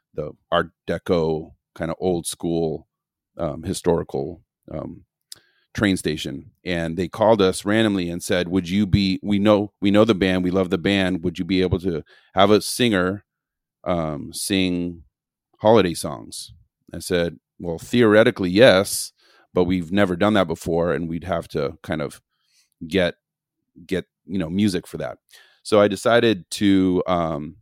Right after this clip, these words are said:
look online for some, some pre-made, 'cause it, it, the time, it was, like, two or three weeks before the show, and I didn't really have time to have the arrangers to start making arrangements. It takes,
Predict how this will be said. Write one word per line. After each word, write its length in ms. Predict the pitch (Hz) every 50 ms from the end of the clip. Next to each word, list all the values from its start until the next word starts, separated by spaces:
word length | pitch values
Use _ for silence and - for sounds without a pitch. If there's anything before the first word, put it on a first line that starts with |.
| _ _ _ _
look 360 | - 98 107 104 - - - - -
online 440 | 92 95 92 92 95 92 92 92 95
for 180 | - - 92 87
some, 500 | - - 92 85 80 78 76 78 80 - _ _ _ _ _ _ _ _ _ _ _ _
some 280 | - - - 90 85 85 -
pre-made, 580 | - - 117 113 107 101 98 95 95 92 87 -
'cause 200 | - 104 85 - -
it, 160 | - 101 101 - -
it, 140 | 92 98 -
the 120 | - 98 98
time, 280 | - - 113 107 104
it 40 | 107
was, 100 | 104 95
like, 220 | - 92 85 - -
two 180 | - - 127 113
or 40 |
three 180 | 101 - 110 101
weeks 240 | 92 90 92 78 -
before 400 | - 90 - - 92 87 87 85
the 80 | 80
show, 460 | 76 - - 110 85 82 80 69 67 _ _ _ _ _ _ -
and 80 | - 92
I 40 |
didn't 200 | 90 92 92 90
really 100 | 90 90 87
have 100 | 85 -
time 200 | - 98 90 82
to 80 | 82
have 380 | 87 92 87 82 78 71 - - _ _ _ _ _ _ _ _
the 240 | 82 92 92 90 - -
arrangers 640 | 95 95 95 95 92 92 85 92 87 90 85 - -
to 240 | - 104 90 82 80 80 - - - _ - - -
start 320 | - - 101 90 85 - _ _
making 400 | - 90 92 95 92 - 87 82
arrangements. 480 | 85 95 98 92 85 - 82 73 - -
It 60 | -
takes, 240 | - 85 - -